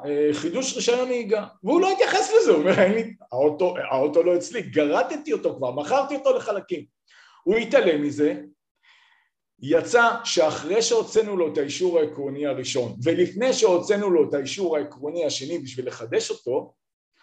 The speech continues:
הוא קיבל הוצאה לפועל. ברגע שהוא קיבל הוצאה לפועל, ברגע שהוא קיבל הוצאה לפועל,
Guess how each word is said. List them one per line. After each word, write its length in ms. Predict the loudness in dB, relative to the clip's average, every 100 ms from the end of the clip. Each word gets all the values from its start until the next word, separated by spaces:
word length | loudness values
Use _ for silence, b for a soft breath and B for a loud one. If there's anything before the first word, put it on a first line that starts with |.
| b b
הוא 180 | 0
קיבל 340 | 2 4 6 6
הוצאה 400 | 4 2 2 2
לפועל. 480 | 0 2 2 2 -2 -16 _
ברגע 680 | 0 4 4 4 0 0 -2
שהוא 240 | -4 -10 -4
קיבל 300 | 0 2 0
הוצאה 380 | 0 -4 -2
לפועל, 480 | -2 0 2 2 2 -6 -14 _ _ _ 0
ברגע 420 | 2 4 2 0
שהוא 200 | -2 -2
קיבל 260 | 0 0 0
הוצאה 340 | -2 -4 -4
לפועל, 480 | -4 -4 -2 -2